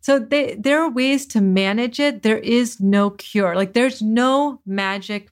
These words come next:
pill for irritable bowel syndrome. I wish there was, because I know how common this is and how many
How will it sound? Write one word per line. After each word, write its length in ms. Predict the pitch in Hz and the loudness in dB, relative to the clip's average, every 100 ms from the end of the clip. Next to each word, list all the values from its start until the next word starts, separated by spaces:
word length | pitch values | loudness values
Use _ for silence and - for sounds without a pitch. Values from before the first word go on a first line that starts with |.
| _ | _
pill 420 | - 185 190 202 | -2 0 0 -2
for 240 | 208 185 | -4 -6
irritable 380 | - 180 165 165 | -2 -2 -2 -4
bowel 260 | - - - | -4 -4 -6
syndrome. 580 | - - - - 202 185 _ _ _ - | -12 -18 -20 -20 -20 -20 _ _ _ -8
I 120 | 190 | -4
wish 260 | 202 269 269 | -2 -2 -2
there 240 | 285 269 | 0 0
was, 420 | 240 220 220 220 | 0 0 0 -2
because 320 | 220 220 220 214 | -4 -2 0 0
I 180 | 220 | -2
know 320 | 214 214 220 233 | -2 0 0 0
how 200 | 214 202 | -2 -2
common 540 | - 202 202 214 214 | -4 0 2 2 2
this 180 | 208 208 | 0 0
is 140 | 190 | 0
and 120 | 196 | 0
how 320 | 170 208 190 202 | -2 -2 -2 0
many 380 | 208 196 190 | 0 0 -2